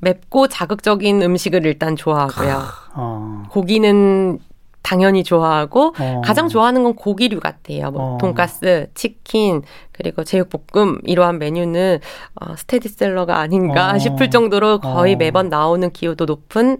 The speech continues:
Speaker 1: 음식 중 하나예요.
Speaker 2: 김치 안 먹는 애들도 있어요?
Speaker 1: 네, 김치 안 먹는 친구들도 진짜 많아요. 그래서 김치볶음밥도 안 먹는 친구도 있고,
Speaker 2: 저런, 저런.
Speaker 1: <laughs> 아예 받아가지 않는 경우도 많기 때문에
Speaker 2: 음.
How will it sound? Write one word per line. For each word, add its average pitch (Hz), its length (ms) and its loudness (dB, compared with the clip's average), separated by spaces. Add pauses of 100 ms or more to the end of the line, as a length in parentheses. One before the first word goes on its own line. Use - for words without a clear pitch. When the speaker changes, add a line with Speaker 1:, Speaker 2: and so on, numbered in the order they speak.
Speaker 1:
음식 160 280 -10
중 160 160 -6
하나예요. 156 560 -8
Speaker 2:
김치 175 420 0
안 139 180 2
먹는 190 300 6
애들도 143 280 -2
있어요? 131 340 -4 (400)
Speaker 1:
네, 165 240 0
김치 208 320 0
안 170 160 0
먹는 247 180 6
친구들도 208 540 -2
진짜 220 340 2
많아요. 151 300 -2
그래서 143 160 -8
김치볶음밥도 240 1200 0
안 170 140 2
먹는 247 260 4
친구도 202 440 -2
있고, - 400 -2
Speaker 2:
저런, 170 340 2
저런. 147 360 -2
Speaker 1:
<laughs> 143 720 -6
아예 202 220 2
받아가지 247 540 0
않는 170 300 -4
경우도 180 380 -2
많기 156 320 -4
때문에 151 680 0
Speaker 2:
음. 131 500 -4